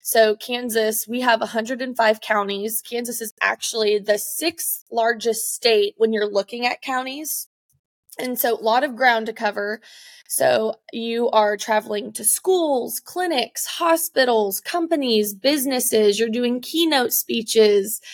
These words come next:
Um, y-, it's really a little bit of everything. Um, also, each title holder within the, uh, Miss America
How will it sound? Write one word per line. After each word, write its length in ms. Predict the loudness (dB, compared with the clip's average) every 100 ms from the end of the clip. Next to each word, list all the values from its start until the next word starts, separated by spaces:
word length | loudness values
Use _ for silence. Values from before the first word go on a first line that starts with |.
| -18 -20 -6
Um, 180 | -4 -4 _ _
y-, 120 | -8 -2
it's 260 | 0 -2
really 380 | 2 4 4 4
a 60 | 4
little 260 | 4 2
bit 180 | 2 4
of 80 | 4
everything. 800 | 2 0 0 0 -4 -6 -8 -12 -16 -20 _ -2
Um, 260 | -2 -2 -14 _
also, 560 | 4 4 4 2 2 -4 _
each 480 | -8 -6 -6 -8 -8
title 360 | -4 0 0 0
holder 420 | -4 -6 -4 -4
within 500 | -4 -6 -2 0 4
the, 460 | 4 4 4 2 -2 -8
uh, 140 | -10 -2
Miss 240 | -2 0
America 680 | 2 2 2 2 2 2